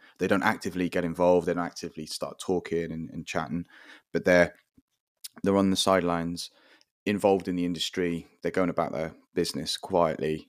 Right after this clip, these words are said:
and doing what they need to do to get by. It's pretty big,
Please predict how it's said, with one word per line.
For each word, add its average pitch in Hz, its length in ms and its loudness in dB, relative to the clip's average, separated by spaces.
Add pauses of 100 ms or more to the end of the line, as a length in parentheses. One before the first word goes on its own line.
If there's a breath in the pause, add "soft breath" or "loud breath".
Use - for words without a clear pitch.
and 76 100 -10
doing 78 320 -2
what - 120 -10
they 80 100 -4
need 76 200 -4
to - 60 -10
do 80 200 -2
to - 120 -6
get 78 160 -4
by. 85 240 2 (1160 loud breath)
It's - 180 0 (200)
pretty 151 180 4
big, 110 340 4